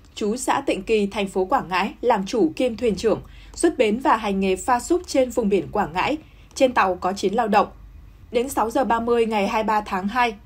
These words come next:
trong lúc đang trở về, tàu cá ông Đảm xảy ra va chạm với tàu hàng Trung Thắng năm sáu tám, tỉnh Nam Định, do thuyền trưởng Nguyễn Văn Đức, sinh năm một nghìn chín trăm bảy mươi tư,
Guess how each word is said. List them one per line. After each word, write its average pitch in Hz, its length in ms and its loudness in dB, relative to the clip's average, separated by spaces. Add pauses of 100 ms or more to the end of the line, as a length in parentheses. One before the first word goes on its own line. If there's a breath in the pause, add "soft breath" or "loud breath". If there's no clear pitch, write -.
trong 262 220 -2
lúc 320 220 2
đang 226 240 -2
trở 202 220 -4
về, 190 280 2 (320 loud breath)
tàu 220 160 0
cá 208 220 0
ông 269 240 0
Đảm 214 320 0
xảy 196 220 0
ra 208 160 0
va 208 180 0
chạm 202 320 -4
với 196 280 0
tàu 220 160 2
hàng 190 300 -4
Trung 247 200 -2
Thắng 202 300 -2 (160)
năm 226 220 -2
sáu 196 260 -4
tám, 202 300 0 (360 loud breath)
tỉnh 220 260 6
Nam 240 200 0
Định, 226 200 4 (280)
do 285 140 0
thuyền 254 240 -2
trưởng 208 320 0
Nguyễn 214 180 -4
Văn 254 220 0
Đức, 330 260 0
sinh 254 180 -4
năm 233 120 -2
một 208 80 -2
nghìn 190 200 0
chín 196 220 -6
trăm 240 220 -4
bảy 220 100 -2
mươi 160 140 -2
tư, 240 200 4